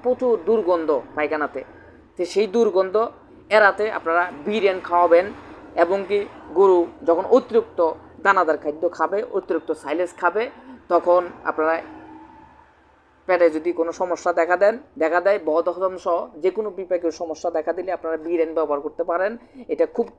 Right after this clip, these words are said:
সুন্দর একটি প্রোডাক্ট, খুব ভালো একটি প্রোডাক্ট। আপনারা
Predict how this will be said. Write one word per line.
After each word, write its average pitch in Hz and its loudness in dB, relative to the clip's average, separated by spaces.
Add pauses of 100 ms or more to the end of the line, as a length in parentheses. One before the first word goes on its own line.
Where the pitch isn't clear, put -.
(360)
সুন্দর 240 0
একটি 202 -2
প্রোডাক্ট, 180 -6 (120)
খুব 233 -4 (220)
ভালো 180 0
একটি 170 -6
প্রোডাক্ট। 165 -4
আপনারা 156 -6